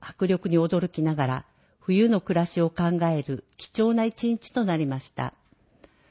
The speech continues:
除排雪に関する問い合わせは、建設課土木管理グループ、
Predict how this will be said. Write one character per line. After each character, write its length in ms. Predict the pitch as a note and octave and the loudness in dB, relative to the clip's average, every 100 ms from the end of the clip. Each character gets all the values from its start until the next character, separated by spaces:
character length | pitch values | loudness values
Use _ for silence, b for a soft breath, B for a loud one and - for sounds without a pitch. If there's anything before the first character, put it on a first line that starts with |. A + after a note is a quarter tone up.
| b b b b b b | b b b b b b
除 140 | - F#3+ | 0 4
排 240 | C4 C#4 | 4 4
雪 240 | A#3 G3+ D#3+ | 2 0 -2
に 80 | C#3+ | 0
関 280 | F3+ F3+ | 0 0
す 120 | F3 C#3+ | -2 -4
る 120 | C#3 | -6
問 240 | - D#3+ | -2 0
い 60 | D#3+ | 0
合 80 | D#3 | -2
わ 100 | D3+ | -2
せ 160 | - | -2
は、 220 | C3+ B2+ - b b b b | 0 -2 -4 b b b b
建 240 | - A3 A3 | 2 2 4
設 300 | A#3 - - | 0 -2 0
課 280 | F3+ E3+ - | 0 0 0
土 120 | G#3+ | 0
木 400 | G#3+ G3 - C#3+ | 2 0 0 -2
管 300 | - F#3+ F#3+ | 0 0 2
理 140 | G3 F3+ | 2 0
グ 160 | F#3+ | 0
ル 160 | F#3+ F3+ | 2 0
ー 40 | |
プ、 300 | - C3+ B2 | -2 -6 -6